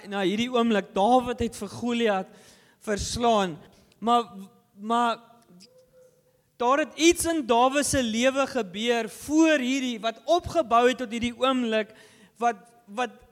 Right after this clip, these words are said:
die bron geword het van hoekom hy op hierdie oomblik kon opstaan. En ons gaan nou, ons gaan nou daarna kyk. Maar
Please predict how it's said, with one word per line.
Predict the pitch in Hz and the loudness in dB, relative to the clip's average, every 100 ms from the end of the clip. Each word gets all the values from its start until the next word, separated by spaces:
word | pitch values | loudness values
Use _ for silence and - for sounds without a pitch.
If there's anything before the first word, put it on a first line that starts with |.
| _ | _
die | 190 247 | -6 -4
bron | 226 214 269 330 359 | -2 2 4 4 4
geword | - 285 220 226 233 226 | 0 -2 2 2 0 -4
het | |
van | 254 226 | -6 -4
hoekom | 208 214 269 | -4 -6 -6
hy | 254 247 - - _ | -4 -4 -6 -14 _
op | - 190 | -14 -8
hierdie | 208 262 233 | -4 -4 -4
oomblik | 233 226 214 214 | -6 -6 -8 -8
kon | 208 - | -12 -10
opstaan. | 190 - - 180 170 165 | -14 -14 -14 -12 -10 -8
En | 165 180 | -10 -10
ons | 185 | -10
gaan | 208 190 | -6 0
nou, | 196 220 - | 2 2 -2
ons | 185 | -8
gaan | 208 196 | -6 -2
nou | 202 233 | 2 2
daarna | 196 190 190 180 | 0 -4 -6 -8
kyk. | 208 185 156 | -8 -10 -10
Maar | 214 220 190 | -6 -6 -6